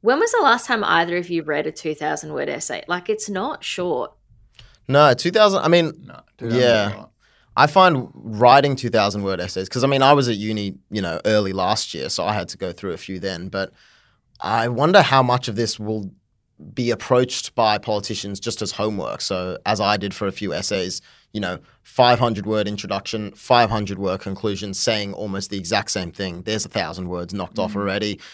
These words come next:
Speaker 2: You get a bit of filler in the middle, copy and paste some really long quotes, so that eats up your word count. And,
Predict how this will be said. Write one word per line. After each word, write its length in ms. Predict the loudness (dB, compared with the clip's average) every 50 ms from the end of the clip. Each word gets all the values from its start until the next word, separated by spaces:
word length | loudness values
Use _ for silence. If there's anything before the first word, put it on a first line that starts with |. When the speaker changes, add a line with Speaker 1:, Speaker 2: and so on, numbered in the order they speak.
| -16 _
Speaker 2:
You 80 | -2 2
get 140 | 2 2 2
a 20 |
bit 120 | 0 -2 -4
of 60 | -4
filler 260 | 0 2 2 2 2 2
in 80 | 0
the 80 | -2 -2
middle, 440 | -2 -2 0 0 0 -2 -2 -4 -8 _ _ _ 0
copy 300 | 2 2 2 4 0 -2
and 120 | -2 0
paste 220 | -2 -2 0 0
some 200 | -2 -4 -4 -4
really 300 | -2 0 2 2 2 0
long 340 | -2 -2 -2 -2 -2 -2 -4
quotes, 400 | -8 -6 -2 -2 0 0 -2 -2
so 80 | -4 -2
that 220 | -2 -2 -2 -4
eats 180 | -6 -6 -4 -4
up 140 | -4 -4 -4
your 100 | -6 -4
word 300 | -2 -2 -2 -2 -4 -6
count. 380 | -6 -6 -4 -4 -4 -6 -8 -8
And, 260 | -8 -8 -8 -10